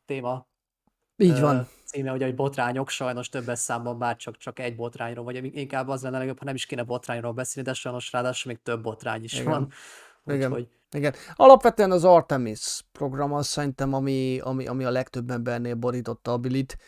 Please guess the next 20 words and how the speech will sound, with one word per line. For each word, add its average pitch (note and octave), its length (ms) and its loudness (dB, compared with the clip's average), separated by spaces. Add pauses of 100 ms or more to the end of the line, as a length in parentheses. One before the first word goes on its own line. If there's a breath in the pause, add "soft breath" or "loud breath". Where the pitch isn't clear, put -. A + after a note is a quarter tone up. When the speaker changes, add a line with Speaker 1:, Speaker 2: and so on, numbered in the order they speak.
(360 soft breath)
Speaker 2:
konkrétan D3 460 2
azért, C3+ 440 2
mert B2 600 0 (120)
teljesen C#3 520 6
nyilvánvaló A#2+ 960 0 (100)
egyébként, A#2+ 680 -6
hogy A#2 720 -2
Kína, A#2 680 2 (800 soft breath)
Kína D3 320 0
kőkeményen B2 840 -2
emberes A#2 640 -4
landolási A2 1120 -6 (120)
babérokra A#2+ 680 0
tör, B2+ 540 0
és B2 640 -4 (640)
rettentően A#2 840 -6
jól G#2+ 200 -6
haladnak A#2 480 -8
a B2+ 40 -10
programjukkal. C#3 960 2